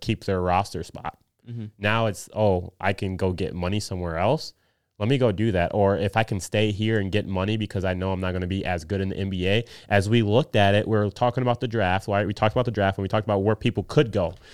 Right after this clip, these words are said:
Speaker 1: As we saw, the people that we want to go high in the draft didn't go high or went undrafted, right?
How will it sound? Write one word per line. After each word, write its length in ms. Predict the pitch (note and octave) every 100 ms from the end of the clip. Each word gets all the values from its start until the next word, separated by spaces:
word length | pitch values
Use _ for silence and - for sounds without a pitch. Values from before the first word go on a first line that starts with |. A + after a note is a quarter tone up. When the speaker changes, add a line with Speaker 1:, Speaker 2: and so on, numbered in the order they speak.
| - -
Speaker 1:
As 180 | G#2+
we 140 | G2+ A2+
saw, 460 | - C#3 C#3+ A2+ G#2 - -
the 80 |
people 280 | G#2 B2+ A#2
that 160 | G#2+ F#2+
we 100 | G#2
want 300 | G2+ A#2 A2+
to 80 | G#2
go 240 | G2+ F#2
high 340 | - - B2+
in 120 | C3+ G2+
the 80 |
draft 400 | F2 F#2 F2+ - - F#2+
didn't 280 | A2+ G#2
go 160 | A2 G2+
high 360 | - G2+ G#2 -
or 100 | G2
went 220 | F#2 A2 -
undrafted, 640 | G#2+ G#2 G2+ G2+ - E2 - _ _ _ _
right? 260 | F#2 F2+